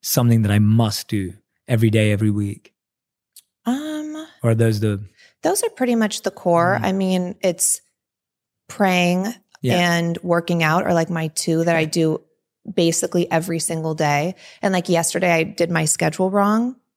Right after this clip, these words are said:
Speaker 2: or no, the day before I did my schedule wrong. So I missed my workout and I was like, "Oh," like, I felt no, I felt fine. I went
Speaker 1: Mm.
Speaker 2: along my day, but I just, when I realized that I did my schedule wrong, I was like, "Oh my God, I'm so bummed." 'Cause what it does, I'm not,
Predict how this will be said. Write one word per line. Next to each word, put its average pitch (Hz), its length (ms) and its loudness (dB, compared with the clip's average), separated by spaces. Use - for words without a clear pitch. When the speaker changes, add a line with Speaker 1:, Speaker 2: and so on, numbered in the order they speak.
Speaker 2:
or 196 140 0
no, 180 100 2
the 165 120 0
day 175 160 2
before 170 240 0
I 165 40 2
did 165 100 -4
my 165 100 -4
schedule 175 400 -2
wrong. 190 220 0
So - 140 -2
I 165 60 0
missed 160 300 -4
my 165 120 -2
workout 156 480 0
and 175 80 -6
I 170 80 -2
was 180 140 -8
like, 214 140 -8
"Oh," 269 240 2
like, 202 120 0
I 190 80 0
felt 180 480 0
no, 247 160 0
I 247 120 0
felt 285 240 0
fine. 202 320 0
I 165 240 2
went 202 200 0
Speaker 1:
Mm. 143 160 0
Speaker 2:
along 180 200 0
my 170 120 2
day, 180 200 2
but 170 100 2
I 165 80 2
just, 165 300 -8
when 185 220 -2
I 160 100 2
realized 175 560 0
that 170 80 0
I 156 120 2
did 170 220 -4
my 165 140 -2
schedule 185 340 -2
wrong, 165 180 -2
I 170 60 -2
was 175 140 -6
like, 196 180 -8
"Oh 202 120 -2
my 196 140 -2
God, 190 180 -6
I'm 185 120 -4
so 196 340 -2
bummed." 180 480 0
'Cause 196 200 0
what 220 120 2
it 254 140 -2
does, 247 220 2
I'm 233 100 0
not, 285 240 -6